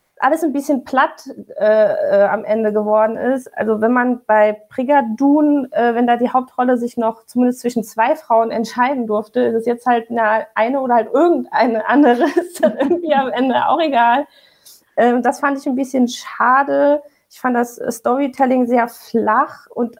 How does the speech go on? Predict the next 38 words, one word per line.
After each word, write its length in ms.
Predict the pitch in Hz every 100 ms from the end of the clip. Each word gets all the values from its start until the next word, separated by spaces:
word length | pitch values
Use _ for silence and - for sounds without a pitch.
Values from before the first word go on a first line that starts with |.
| -
auch 280 | 233 240 -
beim 180 | 233
Setdesign 1000 | 233 254 254 294 294 - 254 262 269 277
hätte 300 | 254 254 254
man 300 | 269 262 247
meines 240 | 240 247 254
Erachtens 400 | - - 247 254
noch 120 | 233
mal 180 | 226 214
rangekonnt. 800 | - 277 294 277 - 294 302 - -
Die 100 | 220
Idee 200 | 208 277
ist 100 | 294
ja 80 | 254
grundsätzlich 440 | 285 269 262 240
total 360 | 247 247 233 220
süß 280 | 269 320
und 180 | 240 240
auch 200 | - 226 _ _ _ _ _
gelungen, 600 | 226 226 254 330 370 403 403 -
aber 260 | 240 247
so 160 | 247 247
ganz 580 | 226 247 294 320 320 -
habe 160 | 247
ich 100 | 247
mich 280 | 262 254 -
in 240 | - 247 240
der 180 | 226
Welt 220 | 220 254 269
dann 120 | 262
irgendwie 300 | - 240 240
nicht 540 | 240 240 254 269 -
wohl 300 | 240 277 294
gefühlt. 760 | 294 285 - - 294 302 302 302 _ _ _ _ _ -
Ich 140 | 226
habe 160 | 277 349
mich 120 | 311
am 160 | 269